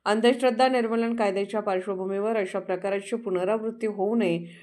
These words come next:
यासाठी प्रशासनाने तात्काळ आणि ठोस पावले उचलावीत अशी अपेक्षा व्यक्त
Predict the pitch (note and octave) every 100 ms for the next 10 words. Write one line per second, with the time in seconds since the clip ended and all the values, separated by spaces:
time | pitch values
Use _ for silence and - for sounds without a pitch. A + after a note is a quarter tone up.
0 | - - G3+ A#3+ C#4 C4 B3+ A#3 G#3 G#3+
1 | G#3 G#3 F#3 F#3+ G#3 G#3 F#3+ - A3 A#3
2 | A#3 A#3 A#3+ A#3+ C4 A3+ A3 G3 F3+ F3+
3 | F#3+ G#3 F#3+ - F3+ F3 G3 B3 A3+ -